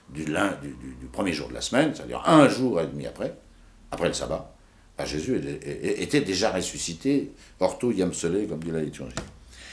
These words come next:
Et je pense que ce miracle d'une, d'une puissance, d'une, d'une,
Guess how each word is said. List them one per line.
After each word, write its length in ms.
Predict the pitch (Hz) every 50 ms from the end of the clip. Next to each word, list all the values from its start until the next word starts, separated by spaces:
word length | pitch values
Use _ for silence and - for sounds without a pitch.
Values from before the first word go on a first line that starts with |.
| - - -
Et 60 | 123
je 120 | 120 131
pense 300 | 139 143 170 202 180 -
que 360 | - - 147 135 123 104 - - - - - 117
ce 160 | - - 143
miracle 580 | 147 139 156 156 143 147 139 117 - - - - - - - 64 57 - 73
d'une, 200 | 82 101 104 92 85 - 73 73
d'une 300 | 78 76 73 73 71 65 - -
puissance, 760 | - 160 196 185 - - - 160 143 131 110 92 85 - - - - - - - - -
d'une, 480 | 80 92 104 104 107 107 104 101 101 92
d'une, 460 | 76 87 101 98 92 92 90 82